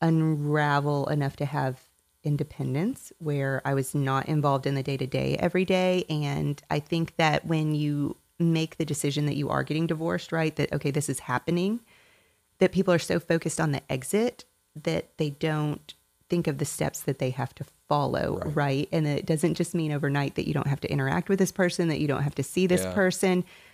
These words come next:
Speaker 1: You know, irregardless of the fact that we have children, just being partners in the business together, that you're still gonna have to make decisions together, um, that a lot of times you probably don't wanna talk to that person or be around that person.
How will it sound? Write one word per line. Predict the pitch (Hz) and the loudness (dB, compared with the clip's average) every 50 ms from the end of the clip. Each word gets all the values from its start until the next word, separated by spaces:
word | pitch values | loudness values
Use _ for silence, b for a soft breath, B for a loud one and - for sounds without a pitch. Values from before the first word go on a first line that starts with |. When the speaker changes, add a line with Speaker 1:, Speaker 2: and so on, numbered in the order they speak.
| B B B _ _ _ - | B B B _ _ _ -2
Speaker 1:
You | 277 254 | 4 6
know, | 240 214 | 6 6
irregardless | - 262 269 262 202 - 208 196 196 208 196 | 6 6 4 4 4 2 2 2 4 2 0
of | - | -2
the | 180 160 | -4 0
fact | - 170 156 147 | 2 0 0 2
that | - 151 | 0 -2
we | 160 156 | 0 0
have | 139 - | -2 -2
children, | - - 269 311 330 - 185 170 180 | 2 6 6 6 8 6 4 2 2
just | - 190 185 - | 0 -2 -2 0
being | 208 190 175 | 0 0 0
partners | 175 - 185 - - 190 170 175 | 0 0 -2 0 0 0 0 0
in | 170 160 | 0 0
the | 143 | 0
business | 139 - 170 - 202 214 214 - | 0 -2 -2 0 -2 -2 -4 -4
together, | - 240 214 240 233 233 240 233 220 | -6 -4 -2 -2 0 0 0 -2 0
that | 214 - | 0 0
you're | 180 175 160 | 2 0 0
still | - - 180 | 2 0 0
gonna | 170 165 165 165 | 0 2 2 2
have | 156 156 - | 0 0 0
to | - 156 | -2 0
make | 156 147 - | 0 0 0
decisions | - - 143 - 165 165 165 190 196 196 196 | -2 -6 -4 -2 -2 0 2 2 0 0 0
together, | - - 190 196 202 196 196 202 - 196 190 b b b b b b b b b b _ | -4 -6 -4 -4 -4 -2 -2 -2 -2 -2 -4 b b b b b b b b b b _
um, | 165 156 156 151 147 | 2 2 2 4 4
that | 156 156 - | 2 2 2
a | - | 2
lot | 151 156 160 | 2 2 2
of | 165 | 2
times | - 190 180 165 - - | 2 2 0 2 2 2
you | 165 | 0
probably | 147 - - 165 - 170 160 | -2 -2 -6 -4 -2 -2 0
don't | 160 156 - | 0 0 0
wanna | - 160 156 | 0 0 0
talk | - 156 143 147 - | 0 -2 -2 0 0
to | 170 | 0
that | 165 165 - | 0 0 0
person | - - 170 160 - 165 165 | 2 0 0 0 0 0 -2
or | 156 | 0
be | 151 151 151 | 0 0 0
around | 143 139 135 143 156 | 0 0 0 0 0
that | 175 180 - - | 0 -2 -4 -4
person. | - 202 196 196 - - 202 196 190 190 | -2 -2 -2 -2 0 0 2 2 2 0